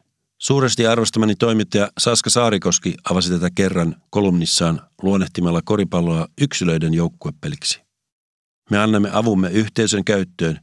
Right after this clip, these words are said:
ja yhteisö avunsa meidän käyttöömme. Voiko pohjoismaisempaa ajatusta olla? Susijengistä on kasvanut menestystarina juuri siksi,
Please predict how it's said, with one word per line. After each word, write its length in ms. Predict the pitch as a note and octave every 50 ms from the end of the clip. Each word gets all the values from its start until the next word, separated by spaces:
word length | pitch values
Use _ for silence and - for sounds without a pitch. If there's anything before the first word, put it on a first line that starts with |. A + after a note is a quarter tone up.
| - -
ja 80 | F#2
yhteisö 560 | G2 G#2 G#2+ G2 - - G#2 F2+ F2+ F#2+ F2 - -
avunsa 400 | F#2+ F#2+ F#2+ F#2+ F#2 F2 - F2
meidän 400 | D#2+ F2 F#2 F#2 F2 E2+ E2 D#2
käyttöömme. 640 | - E2 D#2+ D2+ - - - D#2 C#2+ - C2 - _ _ _ _ _ _ _ _ _ _ _ _ _ _ _ _ _ _ _ _ _ _ _ _ - -
Voiko 180 | G2+ F2+ -
pohjoismaisempaa 1200 | E2+ B2 B2+ A#2 A2+ G#2+ G2 F2 F#2+ F#2+ F#2 F#2 F2+ F#2+ F2 F2 E2+ F2+ F2 E2+ D#2+ D#2 D2 - _ _ _
ajatusta 560 | _ - F2+ F#2 F2+ - - - - - D#2+ D#2
olla? 400 | D#2 D2 - - - - _ _ _ _ _ _ _ _ _ _ _ _ _ _ _ _ _ _ _ _ _ _ _ _ _ _ _ _ _ _ _ _ _ _ _ -
Susijengistä 680 | - - B2+ A2+ B2 A#2 A2+ A2 G#2 G2+ F#2 - - F#2+
on 80 | F#2+ F2
kasvanut 380 | G#2 G#2 G2+ - G2 F#2+ E2+
menestystarina 760 | G2 G2+ G#2+ G#2+ G2 F2+ F#2+ F2 - - F2+ F2 F2 E2+ E2
juuri 340 | D2+ - G#2 A#2+ A#2+ A2 G2
siksi, 420 | F2 - G#2+ F#2+ - - - E2+